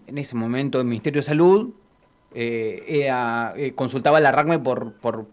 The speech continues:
por las distintas modificaciones o, o, o cosas que tenía que hacer, eh,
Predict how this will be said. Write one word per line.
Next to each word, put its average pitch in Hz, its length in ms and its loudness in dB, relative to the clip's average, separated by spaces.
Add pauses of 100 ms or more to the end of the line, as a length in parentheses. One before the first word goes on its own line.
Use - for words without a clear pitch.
(640)
por 123 120 -2
las 113 180 -6
distintas 135 440 -4
modificaciones 131 640 -4
o, 113 80 0
o, 104 640 -6
o 117 160 -10
cosas 135 220 -6
que 117 60 -8
tenía 113 200 -8
que 107 60 -10
hacer, 101 180 -12 (680)
eh, 110 340 -2